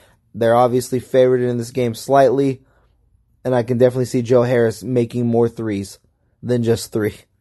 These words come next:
You know what I mean? So three or more three-pointers for Joe Harris today. And the Brooklyn Nets win, that pays plus one forty. I like that one a lot.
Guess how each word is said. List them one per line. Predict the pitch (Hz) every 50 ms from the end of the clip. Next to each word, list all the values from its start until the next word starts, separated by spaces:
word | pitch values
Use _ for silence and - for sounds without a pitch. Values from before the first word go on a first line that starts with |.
| _ _ _ _ _ _
You | - 120
know | 123 123
what | 120
I | 117
mean? | 117 117 113
So | - - 113 113
three | 110 - - 143 156 160 160 160 160 - -
or | - 139 135 131
more | 127 131 131 135 135
three-pointers | 127 131 135 135 131 120 - 131 127 127 127 123
for | - - 120
Joe | 117 127 127 123
Harris | 120 120 120 120 120 - -
today. | 131 120 123 120 117 113 - _ _ _ _ _ _ _ _ _ _ _ _ _ _ _
And | - 135 127
the | 123 117
Brooklyn | 110 131 131 - 135 127
Nets | 127 131 117 - -
win, | 127 135 139 139 139 139 131 -
that | - 131 123 -
pays | - 127 120 117 117 110 - - _ _
plus | - - 120 117 117 -
one | 117 117 113
forty. | 113 - 127 123 120 123 120 -
I | - 113
like | 117 107 107 104 104 98 -
that | - 104 101 - -
one | 107 113 113 110 - -
a | - 110
lot. | 110 110 104 101 -